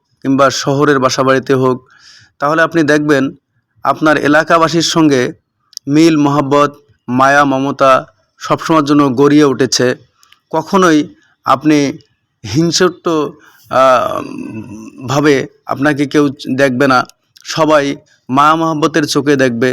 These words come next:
শত্রুতা ভুলে যাবে। এবং আরও একটি গুরুত্বপূর্ণ বিষয় রয়েছে, সেটি হচ্ছে আপনি মামলা মোকদ্দমায় সারা জীবন অশান্তির দাবানলে জ্বলছেন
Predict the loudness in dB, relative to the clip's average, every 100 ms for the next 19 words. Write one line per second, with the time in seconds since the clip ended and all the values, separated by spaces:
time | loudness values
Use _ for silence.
0 | -4 _ _ -8 -6 -2 -2 0 0 0
1 | -6 -6 0 0 0 -4 -10 -20 _ _
2 | _ _ _ _ -4 0 0 -2 -6 _
3 | _ _ _ -2 0 0 0 0 0 -2
4 | -10 -4 0 0 0 -2 0 0 0 2
5 | 2 2 2 -2 -2 -8 _ _ _ -6
6 | -2 0 0 0 0 0 0 -4 _ _
7 | _ _ -4 -2 0 2 0 -2 _ _
8 | _ 0 0 2 2 2 0 -4 -2 0
9 | 2 0 -2 0 0 0 0 0 -4 _
10 | _ _ -6 -4 -2 0 -2 0 0 0
11 | -6 _ _ _ -8 0 2 2 0 -2
12 | 0 0 0 -2